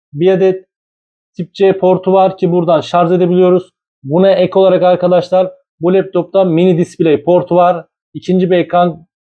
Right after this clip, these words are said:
takmak isteyenler için olmazsa olmaz. Sağ tarafta yine iki adet U S B çıkışı var. Arka tarafta da herhangi bir çıkış yok. Yedi yüz yirmi P'lik bir kameraya sahip.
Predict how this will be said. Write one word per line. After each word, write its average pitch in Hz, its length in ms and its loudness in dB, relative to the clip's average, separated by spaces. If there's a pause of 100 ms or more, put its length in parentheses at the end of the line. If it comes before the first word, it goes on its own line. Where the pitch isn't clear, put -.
(300)
takmak 175 300 0
isteyenler 180 420 0
için 185 440 -4 (300)
olmazsa 175 500 2
olmaz. 180 340 2
Sağ 180 260 0
tarafta 170 320 0
yine 170 340 -2 (220)
iki 170 240 -4
adet 170 280 -2 (240)
U 165 180 2
S - 140 -8
B 147 60 -2
çıkışı - 300 -6
var. 180 280 2
Arka 180 280 0
tarafta 135 340 -2
da 135 120 0
herhangi 147 440 0
bir 180 340 -2 (540)
çıkış - 520 -8
yok. 185 380 0 (340)
Yedi 170 200 -2
yüz 180 240 -2
yirmi 190 260 0
P'lik 151 360 -2
bir 127 240 0
kameraya 180 400 2
sahip. 180 360 0